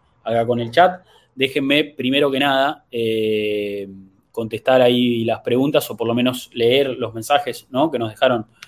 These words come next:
en nuestra, en nuestra cuenta de Twitter, arroba Arsenal guion bajo América. Ahí abrimos siempre, eh, el, el juego para, para que ustedes también, eh, participen.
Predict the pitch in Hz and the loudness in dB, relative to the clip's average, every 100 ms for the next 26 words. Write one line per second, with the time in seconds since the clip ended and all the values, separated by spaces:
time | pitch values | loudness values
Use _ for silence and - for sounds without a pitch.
0 | _ _ - 117 113 107 - 113 110 107 | _ _ -6 -2 -2 -2 0 2 4 2
1 | 107 117 113 - 117 110 127 127 123 113 | 0 -4 -6 -2 -2 0 0 0 2 2
2 | 110 110 107 107 113 120 175 190 202 208 | 4 2 -2 -4 -6 -4 -4 2 2 2
3 | _ _ _ _ - 120 123 123 120 117 | _ _ _ _ -4 2 2 2 -4 -6
4 | 117 113 117 117 131 185 208 220 220 - | -4 -4 -6 -4 0 0 2 2 2 -4
5 | _ _ _ _ 101 120 147 - 113 113 | _ _ _ _ -6 -4 -4 -8 -8 -6
6 | 123 120 - 160 131 131 151 - 127 156 | -4 -6 -4 -2 -2 -2 -4 -4 -2 -2
7 | 170 113 110 107 107 113 117 147 165 170 | -2 -6 -6 -8 -10 -12 -4 4 6 6
8 | 131 117 107 104 113 110 110 - 135 131 | 4 0 -2 -6 -6 -6 -8 -2 -2 -2
9 | 117 123 127 123 - 113 110 107 214 143 | -2 -2 -2 -4 -6 -4 -4 -4 0 0
10 | - 113 110 - 120 147 | 0 -10 -14 -8 -6 -8